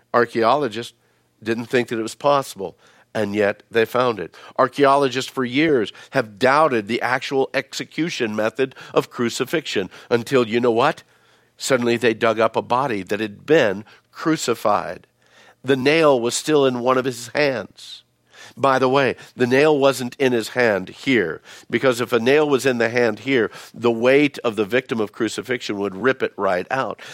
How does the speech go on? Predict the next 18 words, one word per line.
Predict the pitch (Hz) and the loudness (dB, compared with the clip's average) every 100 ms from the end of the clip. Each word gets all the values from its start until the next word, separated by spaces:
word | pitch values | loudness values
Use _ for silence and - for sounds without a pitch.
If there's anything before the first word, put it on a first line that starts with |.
| - | -8
The | 123 | -2
nail | 127 127 113 | 2 4 2
had | - 139 156 | 0 -2 0
to | 135 | -2
be | 107 104 | -2 -4
here. | - 123 127 87 - - | -4 0 0 0 -4 -6
And | 117 | -4
guess | 110 139 - | -2 -4 -4
where | 127 123 120 | 0 2 2
the | 110 | 0
nail | 107 117 113 | 0 0 0
was | 98 95 95 95 | 0 0 0 -4
on | 101 | -4
that | 95 - | -4 -4
body | 85 85 85 | -2 -4 -4
that | 85 85 | -8 -6
they | 90 | -8
found? | 87 82 - - | -6 -6 -8 -12